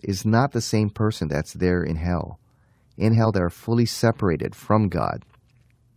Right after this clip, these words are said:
separated from truth and love and all that life was ever meant to be. And having fulfilled all of their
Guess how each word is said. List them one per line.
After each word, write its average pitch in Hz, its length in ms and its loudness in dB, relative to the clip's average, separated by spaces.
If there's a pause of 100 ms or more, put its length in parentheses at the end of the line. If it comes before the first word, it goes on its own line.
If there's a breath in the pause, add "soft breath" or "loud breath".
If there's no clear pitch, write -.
(220)
separated 107 720 4
from 85 140 -4
truth 117 500 0
and 82 100 -4
love 95 420 4
and 82 120 -2
all 92 160 2
that 95 140 2
life 98 340 2
was 82 240 -4
ever 104 320 0
meant 92 280 -2
to - 80 -14
be. 87 440 -4 (280)
And 98 160 -2
having 104 220 0
fulfilled 98 540 0 (400)
all 117 400 4
of 87 260 -2
their 90 380 0